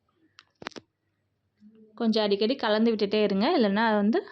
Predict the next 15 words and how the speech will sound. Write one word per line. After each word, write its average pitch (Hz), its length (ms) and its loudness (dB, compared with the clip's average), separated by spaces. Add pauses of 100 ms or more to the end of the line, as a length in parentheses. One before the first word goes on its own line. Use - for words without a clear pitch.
(180)
அடி 214 180 2
பிடிச்சிரும். 226 480 0 (2000)
அப்புறம் 208 240 -2
இவ்வளோ 196 220 0
தூரம் 208 220 2
செஞ்சதெல்லாம் 190 520 0
வேஸ்ட்டாக 180 360 -4
போயிடும். 175 280 -4 (1120)
அடுத்து 214 280 0 (1300)
கருவேப்பிலை 226 440 2
ரெண்டு 196 200 2
கொத்து 190 300 0
சேர்த்துக்கோங்க. 190 460 -2 (3750)
இது 226 180 2
நீங்க 226 140 4